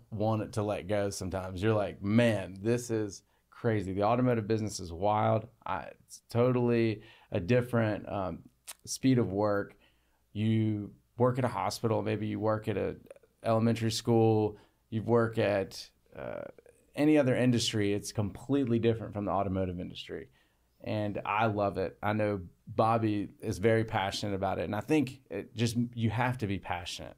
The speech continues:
about the car business. If you don't, you're gonna get burnt out. You're not gonna wanna be a top performer.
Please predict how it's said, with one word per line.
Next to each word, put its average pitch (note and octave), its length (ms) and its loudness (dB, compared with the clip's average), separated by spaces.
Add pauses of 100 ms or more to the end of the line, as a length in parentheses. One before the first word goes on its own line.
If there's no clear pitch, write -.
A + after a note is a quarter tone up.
(120)
about G2 300 -2
the G2+ 60 -8
car F#2 220 -4
business. F2+ 320 -8
If F2+ 140 -6
you F#2+ 60 -8
don't, A2+ 400 0 (320)
you're G2+ 160 -2
gonna A#2+ 180 4
get G2 200 0
burnt G2+ 280 -2
out. F#2 300 -2 (420)
You're G#2 140 -2
not A2 240 0
gonna G#2+ 320 -2 (380)
wanna G#2+ 220 0
be G#2+ 300 -2
a G2 160 0
top F#2 320 -4
performer. G2 680 0